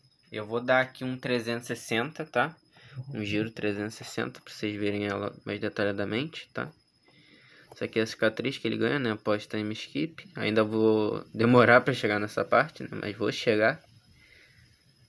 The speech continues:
Meu desafio é chegar até o final desse <laughs> ano, né?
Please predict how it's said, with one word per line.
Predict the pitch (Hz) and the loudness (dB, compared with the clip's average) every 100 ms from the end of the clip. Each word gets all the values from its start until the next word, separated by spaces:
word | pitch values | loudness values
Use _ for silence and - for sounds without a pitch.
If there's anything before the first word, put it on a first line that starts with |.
| _ | _
Meu | 110 | -6
desafio | 107 107 110 - 113 | 0 4 2 4 2
é | |
chegar | - 113 113 113 113 | 4 4 6 6 6
até | 117 | 4
o | 117 | 0
final | 120 117 | 2 0
desse | 113 113 - | 0 -2 -2
<laughs> | |
ano, | 107 127 131 120 - | 0 2 2 2 -2
né? | 117 | -8